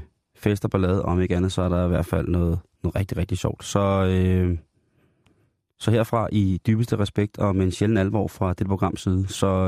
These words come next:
øh, tak for, øh, tak for det hele, Jes. Det har fandme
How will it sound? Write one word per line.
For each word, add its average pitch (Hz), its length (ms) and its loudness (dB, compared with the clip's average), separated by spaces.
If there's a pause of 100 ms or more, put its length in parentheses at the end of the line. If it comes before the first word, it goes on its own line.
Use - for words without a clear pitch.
øh, 87 420 -2 (1160)
tak 107 180 -2
for, 117 260 0
øh, 95 320 2 (680)
tak - 160 -2
for 107 80 -2
det 107 80 4
hele, 107 140 2
Jes. 104 160 -2
Det 107 100 0
har 98 60 2
fandme 107 360 0